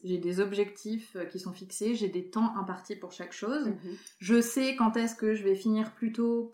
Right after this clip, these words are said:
Speaker 1: pour, euh, euh, aller chercher mon fils, euh, euh, parce que je le fais de temps en temps. Euh,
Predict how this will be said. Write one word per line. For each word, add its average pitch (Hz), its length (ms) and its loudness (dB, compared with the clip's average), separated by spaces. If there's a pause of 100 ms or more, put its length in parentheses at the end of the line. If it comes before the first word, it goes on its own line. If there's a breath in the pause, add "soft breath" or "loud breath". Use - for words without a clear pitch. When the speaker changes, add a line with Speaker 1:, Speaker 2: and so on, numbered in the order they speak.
Speaker 1:
pour, 226 320 0
euh, 190 160 0 (400 loud breath)
euh, 170 320 -2 (480)
aller 226 380 6
chercher 220 300 2
mon 214 140 2
fils, 233 680 -2
euh, 196 40 0
euh, 175 1200 -2
parce 180 140 -10
que 185 120 -2
je 180 80 -2
le 180 100 2
fais 196 200 0
de - 80 -8
temps 180 200 -2
en 185 120 0
temps. 226 680 4
Euh, 180 140 -2